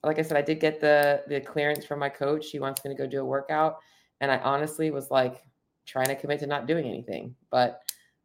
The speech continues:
I'm happy that he told me to do something. <laughs> So it made me feel a little bit better that maybe I'm not crazy. I'm sure you guys can all relate to not, like, wanting to take time off from the gym,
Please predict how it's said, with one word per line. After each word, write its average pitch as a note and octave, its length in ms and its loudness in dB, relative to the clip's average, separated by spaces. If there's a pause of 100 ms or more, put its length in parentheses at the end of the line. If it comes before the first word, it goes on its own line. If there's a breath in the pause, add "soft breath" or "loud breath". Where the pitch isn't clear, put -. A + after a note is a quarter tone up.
I'm B2+ 300 2
happy C3+ 340 -4
that C#3 440 4
he D3 100 -6
told C#3+ 200 0
me D3 60 2
to C#3+ 80 -2
do F3+ 120 2
something. B2+ 460 4
<laughs> B2+ 80 0
So C#3+ 320 8 (320 loud breath)
it E3+ 100 4
made F3 160 4
me F3 180 2
feel F3 180 2
a E3+ 40 4
little D#3+ 140 6
bit D#3 140 0
better D3 260 6
that B2+ 140 2
maybe C3+ 240 -2
I'm C3+ 100 0
not C3 220 -2
crazy. C3 440 -4
I'm C3+ 100 -2
sure F3 140 -4
you F3 60 0
guys D3 200 4
can C#3+ 100 -8
all B2+ 120 2
relate A#2 360 -2
to B2 100 -12
not, B2 220 -2
like, A#2 200 -2
wanting A#2+ 320 -4
to B2 60 -12
take C3+ 260 -10
time C#3+ 160 -4
off C#3+ 180 -4
from D3 100 -14
the D3 60 -6
gym, D#3 340 -4